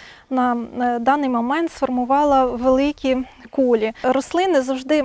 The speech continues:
ну, краще дивляться, багаторічники, якщо вони посаджені масивами. Е, тут, от, е, тут вже такий масивчик цих, е, е, цибуль,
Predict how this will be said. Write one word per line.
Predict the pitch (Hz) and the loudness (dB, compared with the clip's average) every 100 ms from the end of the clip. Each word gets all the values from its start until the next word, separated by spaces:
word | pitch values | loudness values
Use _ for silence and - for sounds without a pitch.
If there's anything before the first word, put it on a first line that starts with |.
| - | -4
ну, | 254 247 | -6 -4
краще | - 285 - 247 | -2 -2 -2 -6
дивляться, | 226 294 339 294 277 | -4 0 2 0 0
багаторічники, | 233 240 240 269 349 - 311 269 | -2 -2 2 2 0 -2 -4 0
якщо | 254 - 302 | -2 0 -2
вони | 294 277 | -2 -2
посаджені | 269 - 294 269 254 247 | -2 0 0 2 -2 0
масивами. | 247 - 262 233 220 220 - - - - | -2 -2 -2 0 -2 -6 -8 -18 -10 -4
Е, | 254 | -2
тут, | - 349 - | 0 -2 0
от, | 269 - | -4 -4
е, | 262 247 240 247 | -2 0 -2 -4
тут | 311 - | -4 -4
вже | 254 277 | -2 -2
такий | 269 - 285 | -2 -2 0
масивчик | 254 254 285 277 - 226 | 0 -2 -2 -2 -4 -8
цих, | - 254 - 254 | -4 -4 -2 -4
е, | 226 226 - - 269 | -2 -6 -10 -14 -8
е, | 240 247 233 233 | -6 -4 -6 -6
цибуль, | - 240 269 339 | -6 -4 0 0